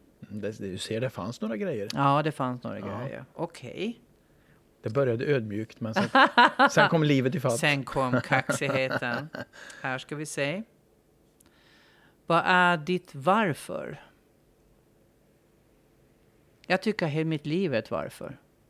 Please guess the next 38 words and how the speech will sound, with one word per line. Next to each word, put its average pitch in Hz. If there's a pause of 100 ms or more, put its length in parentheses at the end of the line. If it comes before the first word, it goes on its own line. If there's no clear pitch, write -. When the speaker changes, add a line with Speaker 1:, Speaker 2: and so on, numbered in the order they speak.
(140)
Speaker 2:
Varför 180
gör 175
de 165
så -
där? 156
Varför 151
säger 156
de 147
så? 147
Varför, 143
Speaker 1:
Mm. 143 (540)
Speaker 2:
varför 147 (600)
blev 151
det 151
på 147
det 143
här 160
sättet? - (300)
Speaker 1:
Iakttagerskan 120
kommer. 107
Speaker 2:
Ja. 143 (280)
Speaker 1:
Mm. 110 (420)
Speaker 2:
Hela 175
mitt 160
liv 160
har 131
en 123
underrubrik, 123
varför. 127 (920)
Så 151 (120)
mitt 185
varför, 151
det, 147
det 151
är 127
existensen, 131
tror -
jag. 135